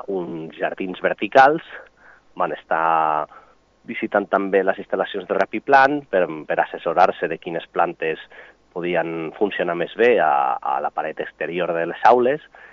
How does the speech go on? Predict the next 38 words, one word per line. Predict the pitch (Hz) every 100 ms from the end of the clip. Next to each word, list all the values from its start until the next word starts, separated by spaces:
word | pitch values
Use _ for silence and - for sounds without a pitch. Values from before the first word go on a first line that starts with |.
| _ _ _
i | 117 110
el | 110
seu | 101
projecte | 92 92 85 107
consisteix | 101 95 85 - 78 - 92
en, | 76 55 - - - _ _ _
en | 107 78
això, | - 69
un, | 90 117 71 67 60
un | 80 80 80 85
jardí | 95 87 95
vertical | 95 - 113 131 147
que, | - 98 87 80
que | 95
regula | 95 98 101
la | 98 95
temperatura | 90 95 90 - 101 107
a | 104
l'interior, | 101 104 113 120 156 220 - - _ _ _
i | 110 104
com | 98
que | 95
la | 82
temperatura, | 85 82 85 82 - 104 92 73 - -
eh, | 82 82 80 76
està | _
relacionada | 85 82 82 - 85 87
amb | 87
el | 87
nivell | 90 85 87
de | 90
C | -
O | 113
dos, | 135 165 - _ - _ _ _
d'aquesta | 92 76 - 85
manera, | 82 80 90
pues, | 104 -
s'aconseguiria | - 80 - 78 76 78 76